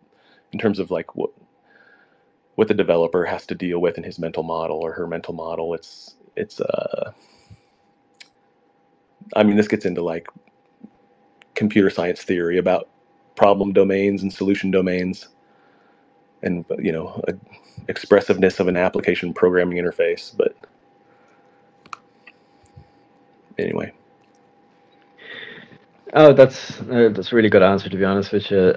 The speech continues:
Speaker 2: as, um, just about Terranode and wanting to see the code for Terranode. And yeah, um, it'll be pretty good for people like yourself that'll be able to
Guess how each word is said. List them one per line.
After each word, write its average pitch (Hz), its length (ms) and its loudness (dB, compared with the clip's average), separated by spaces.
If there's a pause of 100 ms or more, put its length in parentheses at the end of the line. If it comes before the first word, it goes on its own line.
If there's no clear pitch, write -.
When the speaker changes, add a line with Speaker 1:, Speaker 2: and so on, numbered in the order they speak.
(140)
Speaker 2:
as, 92 320 2 (160)
um, 92 340 -2
just - 280 -4 (240)
about 95 480 4
Terranode 85 520 2
and 87 180 -2
wanting 92 300 -2
to 90 60 -4
see 90 180 -6
the 85 80 -8
code 90 340 -6
for - 140 -8
Terranode. 92 560 0
And 101 180 -10 (260)
yeah, 101 280 -2 (240)
um, 101 340 0 (560)
it'll 127 140 8
be 127 120 8
pretty 139 380 8 (160)
good 139 240 8
for 131 280 8 (100)
people 127 240 2
like 127 160 8
yourself 135 340 6
that'll 123 140 2
be 127 80 8
able 123 160 2
to 123 260 6